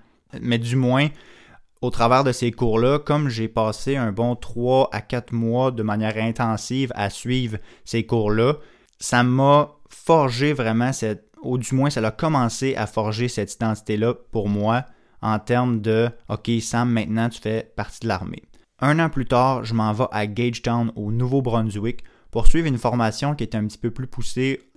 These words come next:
euh, au niveau de l'infanterie. Donc là, j'avais suivi quelque chose de plus général, de plus de base. Alors là, je m'en vais faire,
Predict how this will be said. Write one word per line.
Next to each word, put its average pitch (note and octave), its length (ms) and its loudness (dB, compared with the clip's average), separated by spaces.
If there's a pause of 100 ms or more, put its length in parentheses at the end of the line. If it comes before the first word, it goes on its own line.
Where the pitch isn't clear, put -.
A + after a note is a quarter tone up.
euh, G2+ 240 -6
au G#2+ 140 -4
niveau A2+ 340 -4
de A2+ 120 -2
l'infanterie. A2 680 -2
Donc G#2 220 -8
là, A2+ 80 -4
j'avais G#2+ 260 -4
suivi A2 400 -8
quelque A2+ 240 -4
chose A#2+ 220 -4
de A2+ 80 -2
plus A2+ 360 -4 (440)
général, G#2+ 580 0
de A#2 100 0
plus G#2 200 -4
de G#2+ 160 0
base. A#2+ 400 2
Alors G#2 240 0
là, B2+ 100 0
je C3 100 -4
m'en G#2 200 0
vais G2+ 100 -4
faire, B2 400 2